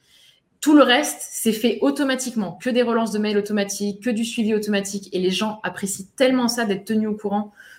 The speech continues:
de, euh, de, de savoir exactement ce qui va se passer. Ça, déjà, c'est un, c'est un,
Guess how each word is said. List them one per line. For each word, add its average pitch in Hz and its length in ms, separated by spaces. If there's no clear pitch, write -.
de, 190 180
euh, 165 720
de, 170 240
de 170 140
savoir 190 320
exactement 196 480
ce 208 80
qui 185 80
va 175 40
se 170 60
passer. 214 640
Ça, 202 200
déjà, 180 220
c'est 180 180
un, 143 220
c'est - 400
un, 113 260